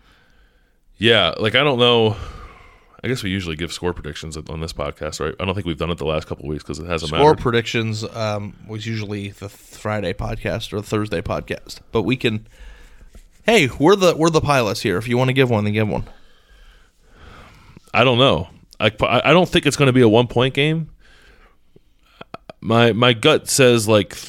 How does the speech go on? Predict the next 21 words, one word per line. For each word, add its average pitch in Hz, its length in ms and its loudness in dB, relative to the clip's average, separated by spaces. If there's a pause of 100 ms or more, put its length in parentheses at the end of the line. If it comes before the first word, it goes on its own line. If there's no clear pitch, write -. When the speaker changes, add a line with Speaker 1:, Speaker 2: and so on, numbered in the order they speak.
(720)
Speaker 1:
thirty-eight 113 600 4 (400)
to 95 400 2 (100)
twenty-four. 113 720 0 (2750)
Like, 110 200 0
mostly 117 320 2
comfortable. 127 680 0 (520)
It's - 160 -2
a 107 40 -4
game 104 280 0
in 101 60 0
the 95 60 -2
second 95 280 -4
half, 95 320 0
but 87 100 0
Ohio 90 260 0
State 87 220 -6
pulls 90 220 -4
away 87 180 0
at 87 80 -4
the 78 140 -4
end. 92 260 -4